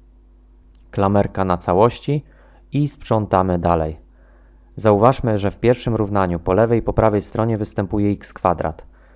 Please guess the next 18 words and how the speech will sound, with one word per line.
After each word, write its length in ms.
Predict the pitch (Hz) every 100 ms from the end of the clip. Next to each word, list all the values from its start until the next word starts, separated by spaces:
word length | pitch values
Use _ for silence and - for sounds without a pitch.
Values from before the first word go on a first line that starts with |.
| - -
więc 340 | 101 95 - - - - _ - -
zaznaczam 600 | 135 147 135 151 135 120
tutaj, 320 | 120 - 107
że 220 | 92 104
odejmuję 560 | 113 113 107 101 101 92
teraz 300 | 92 90 -
obustronnie 560 | 87 - - 90 87 82
x 220 | - -
kwadrat. 460 | 113 117 107 - - - - - _
W 60 |
ten 160 | 104 92
sposób 580 | - 117 - 107 98 - - _ -
x 260 | 117 - -
kwadrat 540 | - 147 147 139 - - -
zredukuje 640 | 120 131 123 - 113 101
się 200 | 101 95
do 120 | 92
zera. 340 | 87 80 78